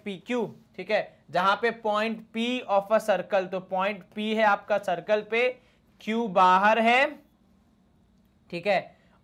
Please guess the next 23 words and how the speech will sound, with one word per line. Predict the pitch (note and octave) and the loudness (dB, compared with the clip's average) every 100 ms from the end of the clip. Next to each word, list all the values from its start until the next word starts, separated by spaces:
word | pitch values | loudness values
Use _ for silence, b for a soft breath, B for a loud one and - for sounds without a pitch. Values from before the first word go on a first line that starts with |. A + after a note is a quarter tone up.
| G3 | 2
of | A3 A3 | 2 2
a | B3+ | 0
radius | G#3+ G#3+ G#3+ G#3 B3 C#4+ C#4+ - | 2 0 0 0 2 2 -2 -2
five | G#3+ A3 A#3 | 0 0 -2
सेंटीमीटर। | A3+ G3 F#3 F#3 D#3+ E3+ | -6 -8 -8 -12 -8 -4
अब | F#3+ | -2
देखो | G#3+ B3 G#3 - _ b b - | 0 0 0 -4 _ b b -6
रेडियस | F3+ G#3+ A#3 C4+ D#4 A3 | 0 2 2 2 2 2
जो | A#3+ | -2
है | G#3 F#3 G#3 - b b - | 0 0 -4 -10 b b -8
उसको | A3 - C#4+ | -8 -2 2
आप | C4 C4 | 4 2
सर्कल | A#3+ A3+ B3+ B3+ | 0 0 -2 -2
में | C4+ C4 | -2 -2
कहीं | G#3+ G#3+ A#3+ | -2 -2 -2
भी | A#3 | -4
बना | G3 F3+ E3+ | -2 -2 -4
सकते | E3 - | -8 -10
हो, | E3+ | -8
लेकिन | F#3+ B3 A#3+ | -4 -4 2
जब | A#3+ | 4
आप | B3 B3 | 2 2
सवाल | G3+ F3+ G3+ C4+ | 0 2 2 2